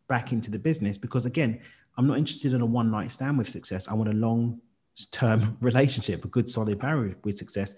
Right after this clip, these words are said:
And that means investing in it. Again, going back to this popcorn thing, people wanna, you know, they'll do one launch. They won't even really deliver the services to their clients. They go and take their money. They go and,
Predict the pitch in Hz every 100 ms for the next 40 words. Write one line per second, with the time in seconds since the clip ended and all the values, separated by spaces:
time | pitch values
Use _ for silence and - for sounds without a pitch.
0 | - - - 131 135 156 143 131 143 151
1 | 117 101 71 - _ _ _ _ 131 131
2 | 131 123 123 117 - - 117 - - -
3 | - 104 98 98 95 135 135 120 117 113
4 | 104 - - _ - 117 110 113 - 127
5 | 113 135 127 113 127 123 113 113 113 -
6 | 110 120 120 113 117 117 110 117 113 110
7 | 110 123 110 104 117 - 110 113 - 107
8 | 107 104 - 104 113 107 107 - 110 107
9 | 104 107 104 110 107